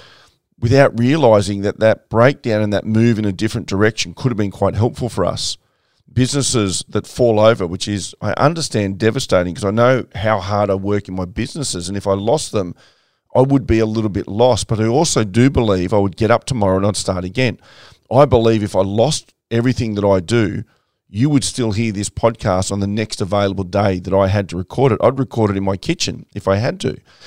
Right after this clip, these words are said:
because it's a part of the process of rebuilding, but it's also a huge part of who I am, of my identity. I do believe that life wants us to win. We just have to get out of our own way.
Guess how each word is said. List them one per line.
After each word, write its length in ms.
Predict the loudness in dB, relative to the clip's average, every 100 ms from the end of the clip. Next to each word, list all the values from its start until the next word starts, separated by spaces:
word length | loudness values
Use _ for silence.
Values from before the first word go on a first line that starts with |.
| -10 -4
because 280 | -2 0 -2
it's 140 | -2
a 60 | -2
part 520 | -2 0 2 2 2
of 140 | -4 -6
the 80 | -8
process 840 | -2 2 2 0 -2 -2 -4 -6 _ _ _ -2
of 140 | 0
rebuilding, 880 | 2 2 2 0 2 2 -2 -8 -16 _
but 80 | -6
it's 160 | -2 0
also 440 | 0 2 0 2
a 100 | -2
huge 480 | -4 -6 -6 -4 -6
part 260 | -2 -2
of 100 | -2
who 220 | -2 0 0
I 120 | 0
am, 300 | -2 -2 -6 _ _ _ _
of 160 | -2 0
my 260 | 0 0
identity. 560 | -2 -6 -6 -6 -6 -12 _ _ _ _ _ _ 0
I 100 | 2
do 220 | 2 0
believe 680 | 2 2 2 2 -2 -8 -16 _ _ _ _ _
that 120 | -2
life 380 | 2 4 4 4
wants 280 | -2 -2 2
us 160 | 0 2
to 100 | -2
win. 380 | 0 -2 -6 -18 _ _
We 140 | -4 -2
just 320 | 2 2 4
have 160 | 0 0
to 100 | -4
get 180 | 0
out 160 | 2 2
of 120 | 2
our 200 | 0 0
own 140 | -2 0
way. 280 | 0 0